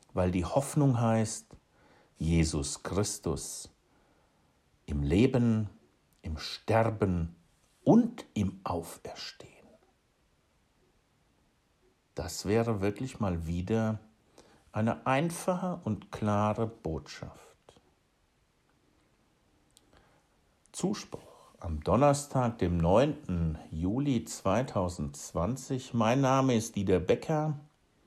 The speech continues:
und ich habe heute nach fünf Monaten meine erste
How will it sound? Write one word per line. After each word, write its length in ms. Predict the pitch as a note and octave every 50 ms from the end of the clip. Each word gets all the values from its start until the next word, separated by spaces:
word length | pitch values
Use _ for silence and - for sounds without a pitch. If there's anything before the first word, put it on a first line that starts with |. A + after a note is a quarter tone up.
| _ _ _ _ - - _ _ _ _ _ _ _ - _ -
und 80 | - C3+
ich 100 | - -
habe 240 | E3+ F3 E3+ D3 C#3
heute 300 | D#3 E3 F#3 - G3+ F#3
nach 220 | E3+ D3 B2+ B2
fünf 480 | - - - - F#3 G#3 G3+ - - -
Monaten 840 | C3 A#2+ A#2+ B2+ B2+ C3 B2+ B2 A2+ - A#2 A#2 A2 G#2+ G#2 G#2 G2+ - - _ _ _ _ _ _ _ _ _ _ _ _ _ _ _ _ _ _ -
meine 320 | B2 B2 B2+ - - -
erste 720 | - G2 F#2 F2 F#2 - - - - G2 F#2+ F#2 F#2 F#2+